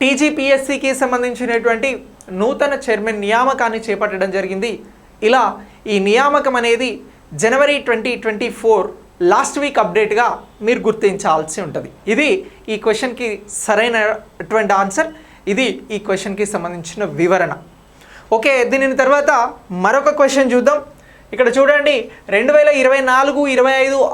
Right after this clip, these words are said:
ఆర్థిక సంవత్సరాన్-, ఆర్థిక సంవత్సరంలో బ్యాంకులు తెలంగాణ వ్యవసాయ అలాగే అనుబంధ రంగాలకు సంబంధించిన రైతులకు ఎన్ని కోట్ల రుణాలు ఇవ్వాలని నాబార్డ్ సూచించింది అని క్వశ్చన్ అడిగినాం. Very, very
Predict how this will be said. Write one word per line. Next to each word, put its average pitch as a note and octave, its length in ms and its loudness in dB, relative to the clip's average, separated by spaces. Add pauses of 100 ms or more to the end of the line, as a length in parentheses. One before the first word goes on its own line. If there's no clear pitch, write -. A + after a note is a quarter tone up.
(140)
ఆర్థిక C4+ 440 0
సంవత్సరాన్-, C4 640 -2 (320)
ఆర్థిక B3 280 0 (100)
సంవత్సరంలో B3 520 0 (600)
బ్యాంకులు A3+ 460 0 (120)
తెలంగాణ C#4+ 380 2 (140)
వ్యవసాయ C4+ 460 2 (600)
అలాగే C4 280 4 (160)
అనుబంధ C#4+ 320 4 (120)
రంగాలకు C4 540 2 (560)
సంబంధించిన B3+ 480 0 (140)
రైతులకు B3+ 500 2 (500)
ఎన్ని C#4+ 260 0 (140)
కోట్ల C4 260 4 (120)
రుణాలు C4 400 2 (160)
ఇవ్వాలని C4 540 2 (540)
నాబార్డ్ G#3+ 460 2 (160)
సూచించింది G#3 760 -6
అని F3+ 180 -8
క్వశ్చన్ F#3 360 -4
అడిగినాం. E3 260 -4 (640)
Very, B3+ 280 4
very C#4 200 2